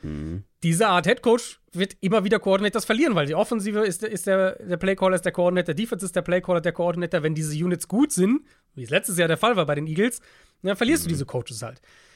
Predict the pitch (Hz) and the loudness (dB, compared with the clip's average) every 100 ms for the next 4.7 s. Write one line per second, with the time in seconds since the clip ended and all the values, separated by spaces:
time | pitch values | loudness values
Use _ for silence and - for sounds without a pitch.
0 | _ _ - 127 170 202 208 208 202 202 | _ _ -6 0 2 2 2 2 0 -2
1 | 185 185 185 - - 170 - 185 147 185 | -2 2 0 0 -4 -4 0 0 0 0
2 | 202 196 190 190 185 180 208 - 202 190 | 0 0 2 0 0 -2 -2 0 2 4
3 | 294 175 131 113 107 - 127 131 131 123 | 2 0 -6 -8 -12 -14 -12 -8 -6 -6
4 | - 160 277 208 214 254 | 0 2 4 4 2 0